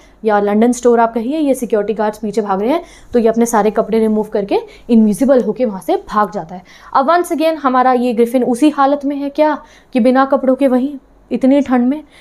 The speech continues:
जनवरी चल रही थी और ये हमारी लंदन की सड़कों पे था, ठीक है। तो अब ये सोचता है कि भैया अभी मेरे को क्या करना पड़ेगा,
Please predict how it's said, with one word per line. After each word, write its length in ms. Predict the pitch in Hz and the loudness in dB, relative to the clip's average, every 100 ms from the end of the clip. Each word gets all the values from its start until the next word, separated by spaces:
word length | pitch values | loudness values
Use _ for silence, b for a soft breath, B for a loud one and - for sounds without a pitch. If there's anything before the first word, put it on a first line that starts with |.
| b 214 | b 0
जनवरी 420 | 240 233 247 269 | 2 2 2 2
चल 220 | 269 240 | 0 0
रही 200 | 240 262 | 0 -2
थी 240 | - 339 - B B - | -2 -4 -4 B B -2
और 180 | 214 | 0
ये 200 | 208 285 | 0 0
हमारी 440 | 320 247 214 302 392 | 0 0 0 0 0
लंदन 320 | 220 214 220 | 2 2 2
की 140 | 240 370 | 2 0
सड़कों 340 | - 208 220 | 0 0 0
पे 160 | 220 202 | -2 -6
था, 160 | 190 - | -8 -14
ठीक 180 | - 226 | -10 -8
है। 120 | 185 B B B | -10 B B B
तो 60 | 262 | 0
अब 80 | |
ये 80 | 269 | 0
सोचता 380 | 302 269 262 320 | 2 2 2 2
है 60 | 302 | 2
कि 100 | 294 | 2
भैया 260 | 269 311 | 2 2
अभी 280 | 247 214 294 | 2 2 2
मेरे 160 | 285 277 | 2 0
को 100 | 285 | 2
क्या 160 | 277 | 2
करना 240 | 269 247 254 | 2 0 0
पड़ेगा, 420 | 247 220 240 | 0 0 -2